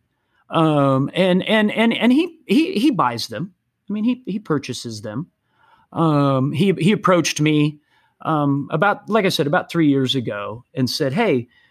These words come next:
would you like to be involved in, in this?" And I said, "Well,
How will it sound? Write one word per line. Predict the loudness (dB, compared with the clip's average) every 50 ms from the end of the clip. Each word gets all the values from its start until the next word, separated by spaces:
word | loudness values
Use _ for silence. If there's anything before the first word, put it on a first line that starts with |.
| _ _
would | -2 -2 0 2
you | 2 4
like | 4 4 2 2 -2
to | -2
be | 0 2 4
involved | 4 4 2 2 -2 -2 -2 -4 -4 -6 -8 -10 -18 _ _ _ _ _ _
in, | -6 -4 -4 -4 -2
in | 0 0 2 4 4
this?" | 4 2 2 0 -2 -2 0
And | 2 2 2 0 -2 -8 _ -20 -20 -6 _
I | -2 0
said, | 0 2 2 2 4
"Well, | 4 4 4 6 4 4 2 0 -6